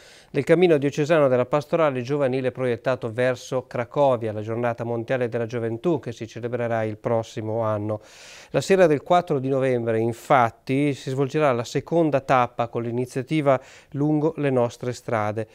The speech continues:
con la processione dei giovani, che accompagneranno una copia della croce di San Damiano e la statua della Madonna di Loreto fino in cattedrale.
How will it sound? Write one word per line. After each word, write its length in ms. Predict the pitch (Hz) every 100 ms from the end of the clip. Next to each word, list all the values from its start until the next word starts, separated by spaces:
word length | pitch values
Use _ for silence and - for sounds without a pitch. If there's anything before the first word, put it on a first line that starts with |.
| - - - -
con 160 | 139
la 100 | 135
processione 520 | 135 160 160 143 175 151
dei 140 | 139
giovani, 460 | 139 170 123 107 101 _ _
che 100 | -
accompagneranno 920 | 113 120 123 127 135 151 139 120 107 107
una 160 | 104
copia 400 | - 165 143 113
della 180 | 104 110
croce 440 | - 160 143 -
di 80 | 107
San 240 | 104 120 117
Damiano 580 | 120 139 151 120 110
e 60 | 104
la 140 | 107
statua 500 | 110 - 151 135 120
della 160 | 107 107
Madonna 320 | 110 113 127
di 100 | 120
Loreto 480 | 117 131 143 143 143 - -
fino 320 | - 165 151 -
in 120 | 147
cattedrale. 680 | 131 131 - 113 104 95 110